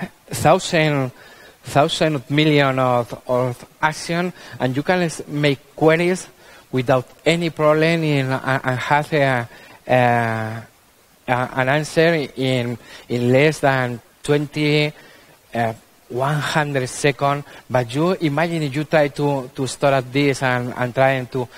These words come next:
to make a, a complex query. So, and it's cheaper, you do in the right way, it's so cheaper also.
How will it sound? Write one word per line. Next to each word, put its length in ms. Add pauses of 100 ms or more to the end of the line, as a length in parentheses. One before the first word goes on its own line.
(140)
to 100
make 280
a, 320
a 40
complex 520
query. 440 (380)
So, 340 (760)
and 120
it's 280 (760)
cheaper, 360
you 480 (380)
do 140
in 160
the 100
right 240
way, 240
it's 260 (720)
so 240
cheaper 640
also. 260